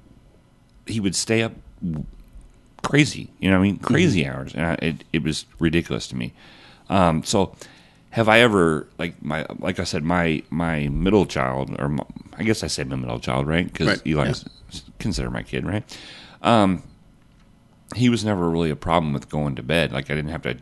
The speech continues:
Speaker 1: get up and, you know, he'd get up and, you know, he, he'd fuss a little bit, but, you know, give you a little attitude, just a little NyQuil, a little Jack Daniels if you only had it.
Speaker 2: <laughs> Right.
Speaker 1: You know, so, but no, I've never,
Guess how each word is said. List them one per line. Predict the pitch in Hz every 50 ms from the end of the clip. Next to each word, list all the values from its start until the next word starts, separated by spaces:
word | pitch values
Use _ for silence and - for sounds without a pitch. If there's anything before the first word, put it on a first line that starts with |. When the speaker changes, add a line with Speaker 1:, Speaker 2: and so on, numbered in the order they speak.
| - - _ - -
Speaker 1:
get | 71 80 76
up | 73 73 - -
and, | 64 64 - - - - - - - - -
you | -
know, | 67
he'd | 69 69 67 - - -
get | - 73 76 69
up | 71 69 -
and, | 52 - - - - - - - - _ -
you | 127
know, | 113
he, | 110 113 110 - - 104 - -
he'd | 87 98 90 78
fuss | - 113 135 139 -
a | 76
little | 62 62 58 58
bit, | 55 58 76 -
but, | - 71 - - - -
you | 69 69
know, | 58 62 65 65
give | 76 85 73
you | 73
a | 73
little | 69 64 62
attitude, | 76 95 87 - - 71 71 73
just | 78 82 - - - - -
a | - - - -
little | 78 90 90 87 85 - - - -
NyQuil, | 65 69 71 80 - - 85 85 85 90 90 92
a | 90 95 -
little | - 76 82
Jack | 76 73 76 73 67
Daniels | 71 71 73 73 80 78 78
if | 78 80
you | 78 73
only | 78 78 78
had | 78 76 85 92 104
it. | 104 - - 73
Speaker 2:
<laughs> | - - -
Right. | 110 85 98 90 - - - - - -
Speaker 1:
You | 67 82 80
know, | 71 64 52 -
so, | - 104 101 85
but | 87 85 98 82
no, | 95 92 85
I've | 87 95 101
never, | 104 101 90 -